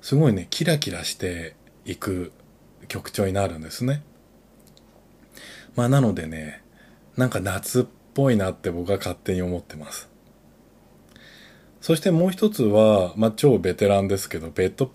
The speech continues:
ショップボーイズのニューヨークシティボーイっていう曲があるんですけど、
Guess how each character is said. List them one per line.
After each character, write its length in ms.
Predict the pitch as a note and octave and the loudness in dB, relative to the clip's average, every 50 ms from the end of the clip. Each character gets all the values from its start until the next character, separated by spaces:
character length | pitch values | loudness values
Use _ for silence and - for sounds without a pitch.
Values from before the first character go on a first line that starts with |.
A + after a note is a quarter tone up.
| D2 - | -8 -6
シ 120 | - - | -2 0
ョ 40 | C#3 | 0
ッ 40 | C3+ | 0
プ 180 | C#3+ - C#3+ | 0 -2 -4
ボ 240 | C3 B2 C3+ C3 A#2 | -2 0 4 4 4
ー 20 | G#2 | 4
イ 40 | F#2 | 2
ズ 240 | - E2 D#2+ D2+ - _ - - _ _ _ _ _ _ _ - | 0 -6 -14 -14 -16 _ -20 -20 _ _ _ _ _ _ _ -2
の 300 | C3 C#3 D3 A#2 F#2 - - - - - - - | 2 4 4 4 4 2 -4 -14 -20 -14 -2 2
ニ 100 | A2 A2 | 4 4
ュ 40 | A2+ | 4
ー 40 | |
ヨ 160 | A#2 A#2 A2+ A2 | 4 4 2 0
ー 20 | |
ク 60 | - - | -2 -6
シ 160 | - - - | -10 -8 -2
テ 80 | - | 0
ィ 100 | A2 G#2+ | 2 2
ボ 220 | G2+ G#2+ G2+ F#2+ F2 | 4 2 2 2 0
ー 20 | |
イ 40 | E2 | -2
っ 20 | |
て 240 | D2 - _ - D#2 | -6 -14 _ -16 -14
い 80 | D#2 D2+ | -12 -12
う 160 | D2+ D2+ D2 | -12 -14 -14
曲 520 | D2 - E2+ D#2+ - - D#2+ D#2+ D#2 D2+ D2+ - - _ _ _ - G2 | -12 -12 -12 -12 -12 -14 -16 -16 -16 -16 -18 -20 -20 _ _ _ -14 -12
が 120 | F#2 F2 | -10 -10
あ 60 | E2 | -10
る 80 | D#2+ D#2 | -10 -12
ん 40 | D2+ | -14
で 60 | D2 | -14
す 120 | - - | -16 -14
け 100 | - E2 | -12 -6
ど、 300 | F2 A#2 A2 G2+ E2 - | -2 0 0 0 0 -2